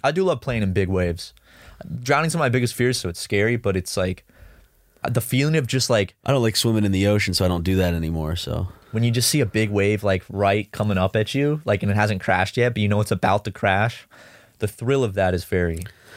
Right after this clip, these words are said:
Speaker 2: I wonder why that happened to me. When I was younger, I loved going out into the ocean. And then I'd say it was probably somewhere around late high school to early college. I was like, "Mm, that's kinda creepy."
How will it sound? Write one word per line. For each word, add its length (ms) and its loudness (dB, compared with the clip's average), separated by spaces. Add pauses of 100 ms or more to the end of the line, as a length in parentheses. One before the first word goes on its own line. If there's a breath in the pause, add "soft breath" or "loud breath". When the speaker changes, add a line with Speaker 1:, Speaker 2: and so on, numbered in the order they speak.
(220 loud breath)
Speaker 2:
I 60 -8
wonder 220 2
why 340 2
that 140 2
happened 440 2
to 80 -4
me. 220 -2
When 100 -2
I 60 2
was 160 2
younger, 320 2
I 60 2
loved 760 2
going 280 2
out 80 2
into 120 0
the 180 2
ocean. 460 -2 (320)
And 140 2
then 540 4
I'd 260 2
say 220 2
it 80 4
was 160 2
probably 340 2
somewhere 640 2
around 400 2
late 680 0
high 260 0
school 280 0
to 60 0
early 300 0
college. 540 0
I 60 -2
was 140 -4
like, 220 -6
"Mm, 340 0 (1040 soft breath)
that's 100 -18
kinda 180 0
creepy." 580 0